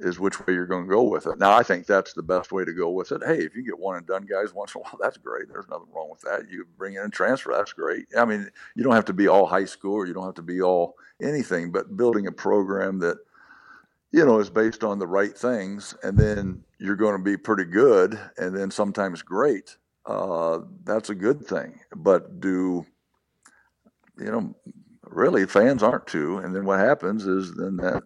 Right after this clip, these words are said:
you know, the Board of Trus-, Trustees are kind of fans, and that brings the pressure to whoever, the president, and then that goes on to the A D, and then the A D brings it down to the coach, and then where's the coach take it down to? The players.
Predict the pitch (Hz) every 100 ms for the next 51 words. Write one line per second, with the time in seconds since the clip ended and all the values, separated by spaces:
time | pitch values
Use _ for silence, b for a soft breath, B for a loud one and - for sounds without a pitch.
0 | - - - - - 104 87 92 95 92
1 | - 90 - _ - - 95 92 92 82
2 | 82 82 _ B B B B B - 101
3 | - 95 90 101 101 92 90 87 - 101
4 | 98 - - 98 92 87 87 87 82 -
5 | 90 90 87 85 92 - 98 87 76 87
6 | 98 87 87 92 90 92 92 90 87 85
7 | 82 90 85 98 87 98 87 87 90 98
8 | 90 92 90 90 85 87 87 80 80 113
9 | 87 98 - - 90 90 95 - 110 101
10 | - 85 - - 76 64 60 - _ _
11 | _ _ 92 110 95 53 -